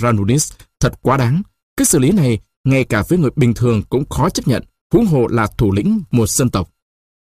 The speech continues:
Dudaras vốn cho mình đúng, không ngờ bị Caesar phê phán, chỉ biết cúi đầu, không nói một lời. Phó thống soái Caninius trầm ngâm một lúc rồi nói, "Tôi thấy chúng ta phải phái người đi đàm phán với họ. Việc cấp bách nhất hiện nay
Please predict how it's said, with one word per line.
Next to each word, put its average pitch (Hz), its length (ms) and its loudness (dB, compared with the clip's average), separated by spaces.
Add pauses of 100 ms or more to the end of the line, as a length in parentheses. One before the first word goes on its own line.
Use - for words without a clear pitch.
(120)
Dudaras 135 600 2 (440)
vốn 143 340 4
cho 208 100 0
mình 123 160 2
đúng, 180 280 2 (380)
không 165 200 2
ngờ 113 220 0
bị 123 220 2
Caesar 131 300 0
phê 120 200 0
phán, 113 320 -2 (260)
chỉ 139 80 2
biết 214 200 0
cúi 160 160 2
đầu, 110 240 -2 (240)
không 120 220 2
nói 104 200 0
một 139 300 0
lời. 90 200 -2 (680)
Phó 147 100 2
thống 156 160 0
soái 131 360 -2 (100)
Caninius 113 580 0 (260)
trầm 104 240 0
ngâm 127 200 2
một 101 140 -2
lúc 190 220 -4
rồi 101 160 -2
nói, 104 280 -2 (300)
"Tôi 131 120 2
thấy 120 360 0 (220)
chúng 165 120 2
ta 151 100 0
phải 101 160 -2
phái 120 320 -2
người 143 300 0
đi 131 200 0
đàm 104 180 -2
phán 104 200 -2
với 165 120 0
họ. 92 260 -4 (380)
Việc 139 160 0
cấp 262 140 -2
bách 247 180 -4
nhất 269 180 -4
hiện 139 180 -2
nay 123 220 0